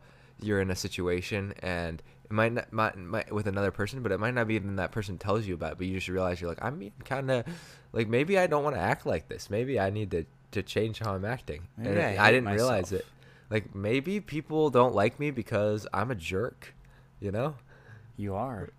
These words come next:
Speaker 1: <laughs>
Speaker 2: <laughs> There you go. <laughs> I'm joking.
Speaker 1: I don't know whether he's
Speaker 2: Somewhat.
Speaker 1: joking. I saw
Speaker 2: <laughs>
Speaker 1: Zach's eyes.
Speaker 2: Yeah, my eyes. He, Ben can tell the truth from my eyes.
Speaker 1: Anyway, that, th-,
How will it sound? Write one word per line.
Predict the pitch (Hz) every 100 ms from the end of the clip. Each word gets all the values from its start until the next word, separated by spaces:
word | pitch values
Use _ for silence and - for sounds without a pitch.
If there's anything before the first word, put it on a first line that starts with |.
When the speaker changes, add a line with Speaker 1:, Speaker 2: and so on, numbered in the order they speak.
| -
Speaker 1:
<laughs> | 127 120 - - -
Speaker 2:
<laughs> | 190 - 190 135 180 180 - 170 165 165
There | 110 110
you | 123 127
go. | 143 143 117 120 - - - - -
<laughs> |
I'm | 185 175 202 170 175 220 285 117 117 123
joking. | 117 117 110 113 104 98 90 - - - -
Speaker 1:
I | - 123
don't | 170
know | 175
whether | 175 156
he's | 139 -
Speaker 2:
Somewhat. | 139 139
Speaker 1:
joking. | 110
I | 107
saw | 127 175 139
Speaker 2:
<laughs> |
Speaker 1:
Zach's | 135 120 -
eyes. | 135 113 98 - - - -
Speaker 2:
Yeah, | 104
my | 98 101 113
eyes. | 113 113 - -
He, | 120 135
Ben | 135 139 139
can | 139 131
tell | 120 120
the | 110 113
truth | - 113 104
from | - 104
my | 95
eyes. | 90 90 87 92 - - - 208 247 247 175
Speaker 1:
Anyway, | 131 196 190 120
that, | 110 196 151
th-, | 151 143